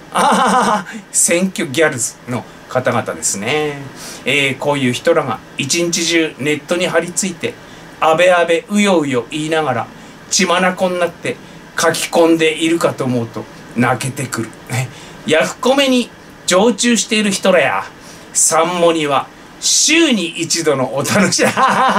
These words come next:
<laughs> えー、いつもの連中が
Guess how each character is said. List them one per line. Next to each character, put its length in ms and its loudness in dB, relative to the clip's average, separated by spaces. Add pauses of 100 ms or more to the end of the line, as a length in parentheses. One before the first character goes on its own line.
(120)
<laughs> 640 -8
え 360 4
ー、 60 0
い 60 2
つ 140 2
も 120 4
の 120 4
連 260 0
中 240 -4
が 180 -2